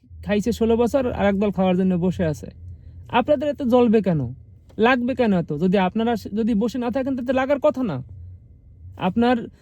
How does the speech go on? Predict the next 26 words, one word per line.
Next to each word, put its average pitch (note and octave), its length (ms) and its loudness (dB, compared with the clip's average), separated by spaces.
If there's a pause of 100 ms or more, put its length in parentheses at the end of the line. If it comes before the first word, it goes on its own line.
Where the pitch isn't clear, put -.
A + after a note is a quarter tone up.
(180)
কটাক্ষেতে C#4 760 0
বোঝা B3+ 300 2
যায়, G3 240 2
আপনি G3+ 240 -2
যেভাবে B3 280 0
কটাক্ষ A3+ 360 -4
করলেন A#3 380 -2
মি-, A3 200 -4
ডক্টর G3+ 240 -4
মিজানুর A3 340 0
রহমান A3 240 -2
আজহারিকে, G3 600 -2 (880)
তাতে A#3 240 -2
বোঝা C4+ 320 2
যায় C#4+ 300 -4 (680)
যে C4+ 360 2
আপনারাই C#4+ 360 -2
খাওয়ার C4 240 2
জন্য C4 140 0
বসে A3+ 240 -2
রয়েছেন। D3 320 -6 (160)
এবং B3 400 0
already B3+ 500 0 (320)
মানুষ A3 340 0
তো C4 80 -2
দেখতেছে, G3 580 2